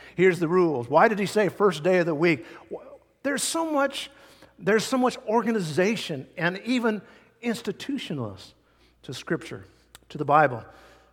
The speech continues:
to the Word of God, to the churches. Acts chapter two, verse one, "And when the day of Pentecost was fully come, they were with one accord in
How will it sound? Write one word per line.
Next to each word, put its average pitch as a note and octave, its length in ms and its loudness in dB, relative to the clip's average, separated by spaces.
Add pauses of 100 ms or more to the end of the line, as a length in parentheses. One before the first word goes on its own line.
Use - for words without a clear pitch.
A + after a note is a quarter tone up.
(100)
to D3+ 140 -6
the C#3+ 80 0
Word G3+ 260 6
of G3+ 100 6
God, F3 400 6
to F3 280 4
the E3 180 0
churches. F#3+ 560 -2
Acts F3+ 220 4
chapter F3 200 -2
two, F#3+ 200 0
verse F3 240 -2
one, F#3+ 180 2
"And E3 100 -2
when E3+ 100 -2
the D#3 80 0
day F#3+ 120 4
of F#3 80 2
Pentecost F#3 500 0
was C#3 120 -6
fully F3 300 2
come, G#3+ 500 -2 (840)
they G#3 220 8
were F#3+ 240 4
with D#3+ 260 0
one D3+ 380 4
accord C3+ 600 0 (1200)
in E3+ 580 0